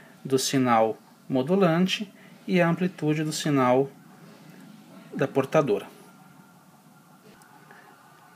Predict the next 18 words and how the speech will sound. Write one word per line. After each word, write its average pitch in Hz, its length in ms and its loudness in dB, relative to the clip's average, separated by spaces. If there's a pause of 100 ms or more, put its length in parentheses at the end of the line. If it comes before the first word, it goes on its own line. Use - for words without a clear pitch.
(300)
Então, 151 320 0
a 160 80 6
expressão 151 520 0
que 135 120 -4
temos 131 260 -2
até 135 180 -2
o 165 40 0
momento 196 520 2
é 156 300 4
S 190 380 -2 (100)
igual 139 580 0
a 160 160 2
P 180 380 0 (1400)
vezes 135 720 2
um 185 320 4 (240)
mais 131 720 -2 (420)
M 143 500 0 (1160)
cosseno 131 800 0